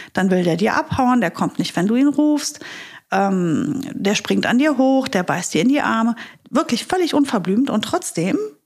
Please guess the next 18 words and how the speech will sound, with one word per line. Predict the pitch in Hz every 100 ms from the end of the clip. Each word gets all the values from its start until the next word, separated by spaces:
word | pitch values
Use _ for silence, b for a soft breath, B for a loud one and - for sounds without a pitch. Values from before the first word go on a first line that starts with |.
| _ _ _ _ _ _
sind | - 202 -
sie | 262
dann | 220 247
erschrocken, | 269 - 226 240
wenn's | 202 165
passiert. | - 254 - 269 151 - - _ _ _ _ _
Wenn | 214 208
dann | 208
der | 196
Hund | 202 208
kommt | - 294 262
und | 190 -
all | 277 415
das, | 381 339 - -
was | 220
ich | - -
denen | 233
pro-, | 233 262 262